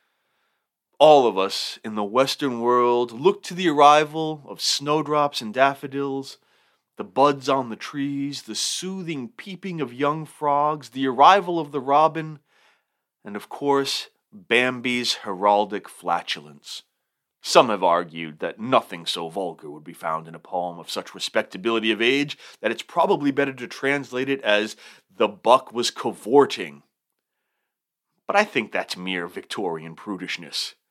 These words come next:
Uh, anyone who's been near farm animals,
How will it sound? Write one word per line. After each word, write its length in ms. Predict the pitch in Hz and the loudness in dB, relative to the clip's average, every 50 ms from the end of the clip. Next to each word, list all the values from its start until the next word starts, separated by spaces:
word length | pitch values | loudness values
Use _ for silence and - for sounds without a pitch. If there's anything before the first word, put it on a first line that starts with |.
| _ _ _ _ _ _ _ - | _ _ _ _ _ _ _ -14
Uh, 80 | 117 123 - _ _ _ - | -14 -14 -14 _ _ _ 2
anyone 460 | - 208 233 240 233 220 220 220 220 214 | 4 4 4 4 2 4 4 4 4 2
who's 320 | 202 180 190 185 180 160 | 0 0 0 -2 -2 0
been 320 | 151 151 156 156 165 170 | 6 6 6 6 6 2
near 480 | 165 160 147 139 135 135 131 131 131 - _ _ _ _ _ _ _ _ _ _ | 0 4 6 6 8 8 8 6 4 -2 _ _ _ _ _ _ _ _ _ _
farm 500 | - - - - 170 170 170 175 175 175 | -20 -4 6 8 8 10 10 8 6 4
animals, 680 | 165 160 160 165 160 160 156 151 147 151 147 - - | 4 4 4 2 0 0 -2 -2 -2 -4 -4 -6 -6